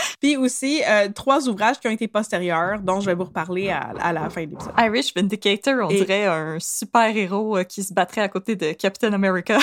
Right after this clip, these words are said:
Speaker 1: Oui.
Speaker 2: <laughs>
Speaker 1: Je sais. Puis son, son acolyte s'appelle Canada Advertiser.
Speaker 2: Oh, wow.
Speaker 1: C'est quand même, quand même le fun. Euh, donc, je vous avertis, cette histoire va parler brièvement de choses dégueulasses comme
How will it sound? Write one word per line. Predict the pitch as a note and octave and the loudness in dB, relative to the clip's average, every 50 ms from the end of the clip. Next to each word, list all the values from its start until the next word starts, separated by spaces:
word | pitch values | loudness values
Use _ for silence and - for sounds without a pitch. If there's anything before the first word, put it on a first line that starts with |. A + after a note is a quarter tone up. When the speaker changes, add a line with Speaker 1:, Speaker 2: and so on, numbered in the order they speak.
| G#3 G#3 | 4 4
Speaker 1:
Oui. | D#4+ F#4+ G4 F4+ D#4 C4 - - | 4 4 4 4 2 2 2 2
Speaker 2:
<laughs> | B3 A#3+ - - D4+ - - D#4 - - - F4+ - - E4 E4 D#4+ D4+ B3+ | 0 2 4 2 2 4 4 0 2 4 2 2 4 4 0 2 4 4 4
Speaker 1:
Je | C#4+ C#4+ | 4 4
sais. | C#4+ - E4 F4 F#4+ F4+ C4+ G#3 G#3+ G#3+ _ | 2 2 2 4 4 2 2 0 -4 -6 _
Puis | - A#3 | -12 -4
son, | - C4+ B3 A#3+ A#3 | 0 2 2 2 4
son | - B3+ B3 | 2 2 4
acolyte | A#3+ A#3 A#3+ - B3+ B3+ D4+ - | 4 2 2 2 2 2 2 2
s'appelle | - A#3+ A#3 A#3+ A#3 A3+ | 2 0 2 2 0 0
Canada | - C4+ B3+ B3 A#3 A#3+ C4 C4 | 2 2 2 2 2 2 2 2
Advertiser. | - G3 F#3 G#3 G#3 G#3 A3+ F#3 E3+ F3 F3+ G3 G#3 G3 F3+ | 2 0 0 0 -2 0 0 0 0 0 -2 -4 -2 2 2
Speaker 2:
Oh, | G#3+ A3+ F3+ | 2 4 6
wow. | F#3 G3 G3 | 6 6 6
Speaker 1:
C'est | F3+ - - - - | 4 2 -6 -8 -8
quand | F3+ | -6
même, | G3 G3 F#3 F3 F#3 - _ - | -6 -6 -8 -10 -12 -14 _ -6
quand | - G3 | -4 -4
même | G#3 G#3 F#3 | -2 -2 -2
le | F3 | -4
fun. | - G#3 G#3 - - - - _ - - - - A3 | -4 -6 -8 -8 -10 -12 -12 _ -14 -10 -2 4 4
Euh, | A#3 A#3 A#3 A#3 - - _ - | 4 4 4 -2 -4 -8 _ -2
donc, | G3+ C4 C4 B3+ - - | 2 2 2 2 0 -4
je | A3+ G#3 C#4+ | -2 0 2
vous | D#4+ F#4+ G#4 A4 F4+ G4 F#4 | 2 2 2 2 2 2 2
avertis, | C#4+ C#4 D4+ - - - - - - C#4+ C#4+ D4+ D#4+ F4+ G4 - _ _ _ _ _ _ _ _ _ _ | 4 2 0 0 -4 -12 -10 -4 -2 -2 0 0 -2 -2 -4 -6 _ _ _ _ _ _ _ _ _ _
cette | - - - D4+ D4 - | -6 0 0 0 2 2
histoire | F4 F4 - - - D#4 D4 C#4+ C#4 C#4 D4 D4 D4 A#3+ | 0 0 0 -2 0 2 4 4 6 4 4 2 0 0
va | A#3 A#3 A#3 | 0 0 0
parler | A3 - B3+ B3 A#3+ A#3+ A#3+ A#3+ C4 C#4 C#4 | 2 2 0 0 2 0 0 0 0 0 -2
brièvement | C4 - D#4 D#4 D4+ C4+ C4+ A3+ G#3 G#3 G3 G3 G#3 G#3+ A3 A3+ | -2 -2 0 0 2 2 0 0 -2 0 0 2 2 2 0 0
de | G3+ G#3 | -2 -4
choses | G#3 - - A#3 A3+ A#3 A#3+ A3+ A3+ | -4 -2 -2 0 2 2 0 0 -2
dégueulasses | D4 C4 A#3+ G3+ F#3 F#3 F3+ F#3 F#3 G3 G#3+ - - - | -2 -2 0 2 2 4 2 2 2 0 -2 -4 -8 -10
comme | - - A3+ G#3 G#3 G#3 G#3 G#3+ G#3+ G#3+ A3 | -6 -2 0 0 0 0 -2 -2 -4 -4 -6